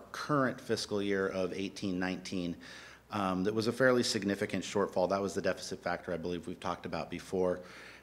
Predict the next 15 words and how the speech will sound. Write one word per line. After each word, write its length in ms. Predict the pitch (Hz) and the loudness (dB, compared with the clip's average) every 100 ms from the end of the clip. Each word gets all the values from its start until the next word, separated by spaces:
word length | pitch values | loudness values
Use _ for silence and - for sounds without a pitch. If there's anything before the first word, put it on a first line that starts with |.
| - | -4
Um, 280 | 107 98 98 | 2 4 6
the 80 | 107 | 8
May 200 | 117 139 | 8 10
revise 460 | 135 131 123 117 | 8 10 10 8
came 280 | 120 131 117 | 4 2 4
out 360 | 113 113 110 - | 6 6 4 2
and, 480 | 113 107 104 104 95 | -2 2 2 2 2
re-, 160 | 101 98 - 117 113 | 0 -2 -4 -4 0
and, 460 | 110 104 98 98 95 - - | 2 2 2 0 -2 -10 -12
uh, 360 | 117 104 92 92 92 | -4 0 0 0 0
what 140 | 98 | 2
appeared 340 | - - 170 143 | 2 4 4 6
to 140 | 131 | 4
eliminate 600 | 107 104 117 110 98 - 90 | 4 6 4 4 2 0 -4
the, 400 | 92 90 87 | -2 0 0